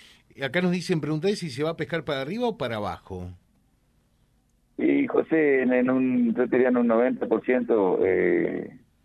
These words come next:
Speaker 2: la posibilidad de ser para arriba.
Speaker 1: Ujú.
Speaker 2: O sea, no, no queremos decir, o sea, nos reservamos,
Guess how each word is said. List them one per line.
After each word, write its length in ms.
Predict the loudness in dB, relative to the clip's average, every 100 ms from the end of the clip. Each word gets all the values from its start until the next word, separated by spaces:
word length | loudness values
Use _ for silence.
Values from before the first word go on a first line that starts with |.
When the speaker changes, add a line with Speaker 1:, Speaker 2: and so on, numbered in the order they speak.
| -20 -18 -10
Speaker 2:
la 140 | -4 -4
posibilidad 540 | _ -8 -4 0 2
de 40 |
ser 140 | 0 0
para 140 | 2
arriba. 360 | 2 0 -4 -12 _ _ _ _ _ _ _ -14
Speaker 1:
Ujú. 400 | -10 -10 -10 -12 -18 _ _ -10
Speaker 2:
O 20 |
sea, 120 | -4
no, 220 | -2 0 -2
no 240 | -4 -4
queremos 440 | 0 2 4 2
decir, 220 | 2 0 0
o 60 |
sea, 180 | 2 2 2
nos 180 | -2 -2
reservamos, 760 | -2 -2 2 2 2 2 0